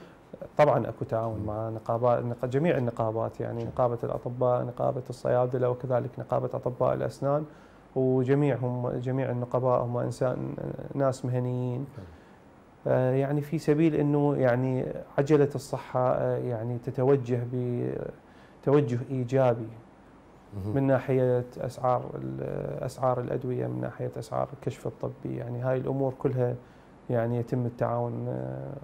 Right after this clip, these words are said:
Speaker 1: مع، مع جميع النقابات فيها.
Speaker 2: أنا سمعت بأن وزارة الصحة مخلية برنامج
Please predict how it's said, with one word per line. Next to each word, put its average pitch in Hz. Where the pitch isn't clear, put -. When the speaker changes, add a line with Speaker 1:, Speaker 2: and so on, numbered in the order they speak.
Speaker 1:
مع، 123
مع 123
جميع 127
النقابات 123
فيها. 123
Speaker 2:
أنا 180
سمعت 190
بأن 165
وزارة 143
الصحة 180
مخلية 165
برنامج 139